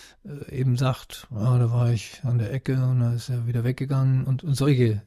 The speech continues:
also völlig unbedeutende Geschichten, die aber natürlich sehr bedeutend sind im ganzen Kontext.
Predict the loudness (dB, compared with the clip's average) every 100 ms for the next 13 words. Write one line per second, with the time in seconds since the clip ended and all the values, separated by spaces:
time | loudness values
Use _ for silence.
0 | -8 -6 -4 -4 -8 -6 -6 0 2 2
1 | 2 2 0 -2 0 -2 -2 0 0 0
2 | 0 2 2 2 0 0 -2 -4 -2 0
3 | 0 0 2 0 2 0 0 -2 -2 -2
4 | -2 -2 -4 -6 -14